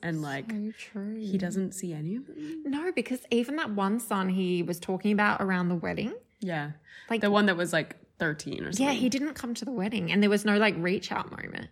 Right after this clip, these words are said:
Speaker 1: It's just, like, don't you feel like, I don't know, I just would be hesitant to ha-, this is really judgmental, but I feel like I'd be hesitant to have a child with someone who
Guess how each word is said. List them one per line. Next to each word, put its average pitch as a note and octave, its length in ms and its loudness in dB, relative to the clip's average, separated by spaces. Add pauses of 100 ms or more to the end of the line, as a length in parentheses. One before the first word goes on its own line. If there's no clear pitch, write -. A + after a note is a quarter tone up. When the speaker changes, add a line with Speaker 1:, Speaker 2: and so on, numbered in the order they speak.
(440)
Speaker 1:
It's C4 160 0
just, D#4 180 -2
like, E4+ 180 2
don't B3 180 2
you B3+ 100 2
feel C4 180 2
like, A3+ 380 4
I G3+ 120 -4
don't A#3+ 160 0
know, A#3+ 260 -2
I F#3+ 120 -2
just G#3 220 -8
would A3+ 120 -2
be A3 220 2 (100)
hesitant F#3 540 -4
to F#3 60 -6
ha-, F3+ 160 -6
this G3 240 -4
is A3+ 140 -6
really A3 220 -2
judgmental, G#3+ 420 -2
but F#3 80 0
I F3 40 2
feel F3+ 120 -4
like F#3 140 -4
I'd E3+ 120 -4
be F#3 60 -2
hesitant F#3 420 -6
to F#3+ 60 -6
have F3 140 -4
a E3 40 -10
child F#3 480 -2 (640)
with F3 160 -8
someone E3 440 0
who E3+ 600 -2